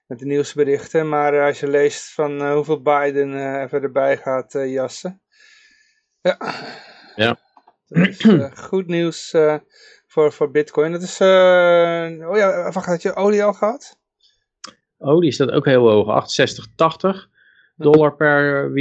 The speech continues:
Speaker 2: T I. En ook wel op-, opmerkelijk is, vandaag is opeens het grootste oorlogsschip van Iran in de flik gevlogen en gezonken.
Speaker 1: Hmm.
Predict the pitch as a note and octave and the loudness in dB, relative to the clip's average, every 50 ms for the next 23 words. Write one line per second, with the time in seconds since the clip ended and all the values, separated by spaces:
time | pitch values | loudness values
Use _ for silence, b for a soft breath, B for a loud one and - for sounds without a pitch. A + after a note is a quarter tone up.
0 | C#3+ C#3+ - C#3 B2+ C3 D3 E3 D#3 B2 G#2+ A2+ A#2+ A2 - C#3 C#3+ C#3 C#3+ C3+ | -2 0 0 0 0 2 0 0 0 -2 -4 -6 -8 -4 -2 -2 0 2 4 2
1 | C3 B2+ B2+ - - - B2+ B2+ B2 B2 _ _ - C3 A#2+ A2 A#2+ C3 C#3 D3 | 4 2 0 -6 -10 -8 -6 -6 -6 -6 _ _ -10 -8 -2 0 2 2 2 0
2 | C#3+ - C#3+ B2 B2 A#2+ - D3 C3+ C3+ C#3 C#3 C3+ C3+ C3 B2+ B2+ B2 B2+ C#3 | 0 -2 -6 -6 -6 -6 -4 -2 0 0 0 0 -2 -4 -4 -4 -4 -2 -2 -2
3 | C#3 C#3 B2+ C3 B2+ B2+ - - - C#3+ D3+ D#3 D3 - - C#3 - - D3 D3+ | -2 -2 -2 -4 -6 -6 -6 -2 2 4 4 2 2 0 -4 -4 -2 2 4 4
4 | D#3 D3 C3 A#2+ - - - C#3 C3 - - - C#3 B2+ A#2+ G#2+ B2 A#2+ A#2 A2 | 6 6 4 2 0 -2 -2 -2 -2 -2 -2 0 2 2 2 0 0 2 2 4
5 | A2 A#2 B2 C3+ D3 D3 C3 C#3+ C#3 C3 A2+ - _ - D#3 D3+ - - C#3+ B2+ | 4 2 2 0 -2 -2 -2 0 0 -2 -2 -4 _ -2 -2 -2 0 -6 -4 0
6 | C3+ C#3+ C#3+ C#3+ D3 C#3 D3 C3+ C#3 C3+ B2 B2 B2+ C#3 C#3 C#3+ - - F#3 F#3 | 2 2 4 4 4 2 2 0 0 0 -2 0 2 2 2 2 0 -2 -4 -6
7 | F#3 - | -6 -10